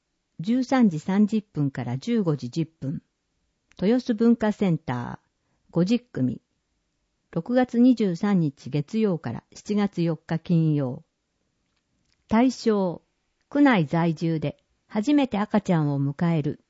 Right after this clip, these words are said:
妊娠週数二十六週から三十六週未満の妊婦とパートナー。内容、子育てについての講演、沐浴演習、育児技術演習、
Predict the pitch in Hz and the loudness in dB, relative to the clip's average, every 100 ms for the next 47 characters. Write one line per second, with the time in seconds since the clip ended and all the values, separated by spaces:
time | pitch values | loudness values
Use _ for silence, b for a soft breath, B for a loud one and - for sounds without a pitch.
0 | 196 240 262 - 254 240 - 233 180 - | 4 8 6 6 4 4 2 -2 -4 -6
1 | 139 127 - 214 254 240 190 147 139 - | -6 -6 0 2 4 2 0 -2 -6 -10
2 | - 202 - 175 170 - 233 220 160 143 | -6 -4 -2 -2 -2 0 2 2 2 -4
3 | 131 - - 214 214 208 202 151 147 127 | -4 -8 -8 -4 0 0 0 0 -4 -8
4 | - _ _ 220 247 233 - 143 - - | -10 _ _ 4 6 6 2 -14 -14 -6
5 | 233 208 - 135 127 110 - - _ _ | -2 -2 -2 -4 -4 -6 -12 -20 _ _
6 | _ _ _ _ _ _ _ _ _ _ | _ _ _ _ _ _ _ _ _ _
7 | _ 196 208 214 196 190 180 165 - _ | _ -2 0 2 0 0 -2 -4 -8 _
8 | _ _ _ - 202 302 285 254 202 170 | _ _ _ -12 -8 -4 -4 -2 -2 -2
9 | - 233 208 160 143 135 - 214 208 196 | -2 -2 -2 -2 -2 -4 -2 2 2 0
10 | 180 170 _ _ 202 185 277 277 269 - | -2 -4 _ _ -2 0 2 0 0 2
11 | 247 190 - 147 135 120 - _ _ - | 4 4 2 -4 -6 -6 -12 _ _ -8
12 | - 254 254 196 170 240 - 254 233 175 | -2 0 2 4 2 0 0 4 6 4
13 | - 147 127 - | 0 -6 -6 -8